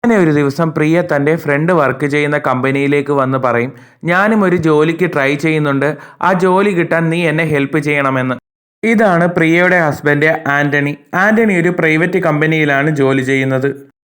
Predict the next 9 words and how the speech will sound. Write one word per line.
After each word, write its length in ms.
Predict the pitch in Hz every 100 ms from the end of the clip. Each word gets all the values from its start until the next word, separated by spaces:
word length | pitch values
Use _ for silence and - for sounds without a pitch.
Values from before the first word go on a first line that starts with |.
| _ -
വളരെ 300 | 202 226 240
സന്തോഷത്തോടു 840 | 240 185 165 180 175 190 185 180
കൂടിയും 420 | 175 160 151 160 -
സമാധാനത്തോടും 920 | 156 151 156 160 165 165 165 165 160
കൂടി 220 | 147 147
ജീവിക്കുന്ന 640 | 147 135 135 139 147 147
ഒരു 220 | 143 143
കുടുംബമാണ് 640 | 135 131 139 143 131 123 135
പ്രിയയുടേത്. 760 | 135 127 127 127 120 120 127